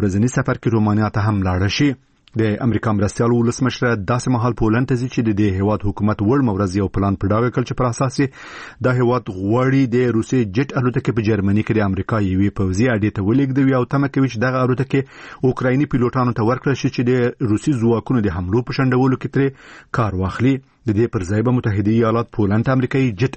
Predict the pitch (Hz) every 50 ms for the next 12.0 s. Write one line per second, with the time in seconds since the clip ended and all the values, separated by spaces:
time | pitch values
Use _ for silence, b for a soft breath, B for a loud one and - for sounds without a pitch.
0 | - 147 110 101 - 113 - - 98 95 98 92 - - - 120 107 120 131 139
1 | 135 b b b b b b b b b b b b b b - - 143 135 143
2 | 135 123 139 131 117 127 135 131 - B B B B B B B B 113 131 120
3 | 123 123 - 151 131 123 117 - 135 131 131 123 110 - 139 123 110 131 131 -
4 | - 127 123 123 120 117 113 98 104 110 101 110 110 110 98 101 110 127 123 107
5 | 104 107 107 104 107 101 95 92 104 107 101 92 92 90 82 98 95 92 92 95
6 | 87 92 117 117 139 135 135 139 131 123 131 131 127 120 - 135 - 127 - 143
7 | 131 B B B B B B B B 120 120 120 - 135 127 123 117 - 131 127
8 | 127 123 123 120 - - 131 127 117 120 123 120 123 127 - - 120 120 107 104
9 | 104 127 147 - 127 107 92 110 110 101 - - 104 - - 110 - - 135 135
10 | 139 139 151 147 147 151 156 165 - 131 127 117 120 98 113 123 120 - - 139
11 | 131 - 143 139 127 120 120 120 117 117 110 - - 107 101 95 95 90 104 110